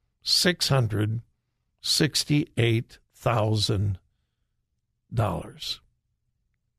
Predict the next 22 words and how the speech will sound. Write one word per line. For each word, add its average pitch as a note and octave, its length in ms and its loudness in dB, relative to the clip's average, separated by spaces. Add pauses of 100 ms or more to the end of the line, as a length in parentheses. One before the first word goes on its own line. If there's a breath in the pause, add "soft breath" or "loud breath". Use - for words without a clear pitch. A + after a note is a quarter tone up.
(1500)
That D3 220 4
was F#3+ 200 4
during C3+ 400 4
the B2 200 4
two F3+ 240 0
thousand C#3 520 2
twenty-one, A2+ 640 2
two D3 200 2
thousand A#2+ 540 0
twenty-two G#2 720 -2 (720)
election D3+ 640 2
cycle, C#3+ 600 -2 (1300)
what C#3 380 2
almost D3 460 2
everyone F#3+ 600 2
considered C3+ 720 2
to C3+ 120 2
be A2 300 2
the A2 140 2
most B2 340 4
important F3 720 -2
midterm C3+ 840 4